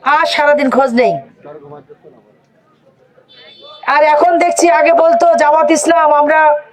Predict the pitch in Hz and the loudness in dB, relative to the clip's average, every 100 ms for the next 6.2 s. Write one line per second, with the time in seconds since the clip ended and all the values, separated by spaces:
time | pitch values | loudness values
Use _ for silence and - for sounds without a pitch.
0 | _ - 226 302 294 320 311 302 285 302 | _ -6 -2 2 2 2 2 0 0 0
1 | 294 294 302 294 294 294 269 226 - - | 0 0 0 0 2 2 2 -2 -6 -20
2 | _ 269 294 339 339 339 294 302 349 349 | _ -4 0 0 2 2 2 2 2 2
3 | 339 349 359 311 311 330 311 254 202 180 | 2 2 0 0 -2 0 0 2 0 -2
4 | - _ _ _ _ _ _ - 330 349 | -6 _ _ _ _ _ _ 0 0 2
5 | 370 349 339 349 349 339 370 294 330 294 | 2 2 2 2 0 2 2 2 2 2
6 | 233 - | 2 -2